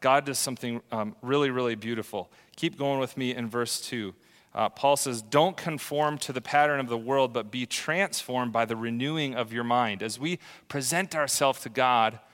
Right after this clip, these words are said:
as we surrender, we see and have a vision of God as a, the overflowing source of love and goodness,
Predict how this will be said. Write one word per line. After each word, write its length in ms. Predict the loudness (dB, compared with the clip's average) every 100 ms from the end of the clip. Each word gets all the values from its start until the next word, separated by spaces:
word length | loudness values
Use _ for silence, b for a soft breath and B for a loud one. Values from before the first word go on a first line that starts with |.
| b b b -10
as 120 | -4
we 100 | 0
surrender, 920 | 2 2 0 2 2 4 2 2 -2
we 160 | -4 0
see 380 | 2 2 2 0
and 140 | 0
have 220 | 2 0 -2
a 40 |
vision 380 | -2 -2 -2 -6
of 160 | -8
God 280 | -2 2 2
as 140 | 0 -4
a, 80 |
the 160 | -2 -2
overflowing 800 | -2 -4 -4 -6 -4 -2 -2 -4
source 400 | -4 -4 -4 -4
of 100 | -4
love 280 | 0 0 0
and 160 | -6
goodness, 400 | -6 -4 -2 -4